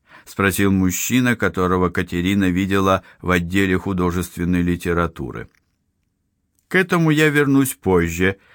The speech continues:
ответил Кортман. "Мне кажется, что сначала вы все должны ему представиться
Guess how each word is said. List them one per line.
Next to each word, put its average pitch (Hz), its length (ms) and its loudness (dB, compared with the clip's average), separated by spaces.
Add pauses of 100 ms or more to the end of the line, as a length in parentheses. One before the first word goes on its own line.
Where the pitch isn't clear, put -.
ответил 90 520 -2
Кортман. 87 600 -2 (600)
"Мне 85 180 -2
кажется, 92 540 -2
что 92 220 -2
сначала 101 640 0
вы 101 120 2
все 104 240 -2
должны 98 380 0
ему 95 380 0
представиться 87 1000 -4